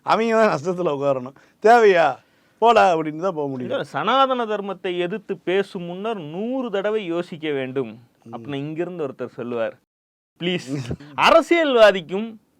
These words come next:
Speaker 2: நடிகர்களுக்குமான வித்தியாசங்கிறது அதுதான். இதே வே-, வேலையை செய்யலாம். சனாதன எதிர்ப்பு மாநாடுன்னு போட்டு நாடு முழுக்க ட்ரெண்ட் ஆன பிறகு, நீ இப்ப பத்து மாநிலத்துல கேஸ் போட்ட பிறகு அப்படித்தான் பேசுவேன்.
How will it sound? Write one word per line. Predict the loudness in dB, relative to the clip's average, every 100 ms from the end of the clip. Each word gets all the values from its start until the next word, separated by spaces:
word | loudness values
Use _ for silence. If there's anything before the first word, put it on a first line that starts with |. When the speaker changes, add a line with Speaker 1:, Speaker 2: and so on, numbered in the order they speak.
| _
Speaker 2:
நடிகர்களுக்குமான | 2 4 4 2 2 0 0 -2 -2 -2 -4
வித்தியாசங்கிறது | 0 2 2 0 -4 -4 -4 -4
அதுதான். | -6 -12 _ _ _ _ _ _ _ 0
இதே | 4 10 12 12 12
வே-, | 10 8
வேலையை | 8 8 8 4
செய்யலாம். | 4 6 4 0 _ _ -20 _
சனாதன | 4 6 8 8 8 6 6
எதிர்ப்பு | 4 4 0 0
மாநாடுன்னு | 4 4 4 6 6 4
போட்டு | 4 2 2
நாடு | 2 4 6 6 4
முழுக்க | 0 0 -2
ட்ரெண்ட் | 0 0 2
ஆன | 2 2
பிறகு, | 0 -2 -2 -4
நீ | -2
இப்ப | -2 2
பத்து | 2 2 2 2
மாநிலத்துல | 2 2 0 -2
கேஸ் | -4 -2 -2
போட்ட | 0 -2 0
பிறகு | -2 -4 -6 -2
அப்படித்தான் | 0 0 -2 -4 -6 -2
பேசுவேன். | -4 -4 -10